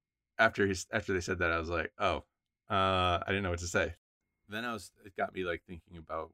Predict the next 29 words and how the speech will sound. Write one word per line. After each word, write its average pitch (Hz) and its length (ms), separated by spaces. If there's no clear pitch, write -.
whether 80 340
poker 82 420
is, 78 180
like, 78 280
more 82 260
of 76 80
this, - 340
much 90 200
more 87 140
of 73 60
this, 76 180
like, - 140
psychology 110 640
thing 92 420
than 80 120
this 80 180
math 98 400
thing, 85 360
because 82 600
if 82 100
a 82 60
math 101 300
teacher 92 320
can 85 200
get, 78 240
like, 76 280
I 80 60
don't 71 80
know, 50 140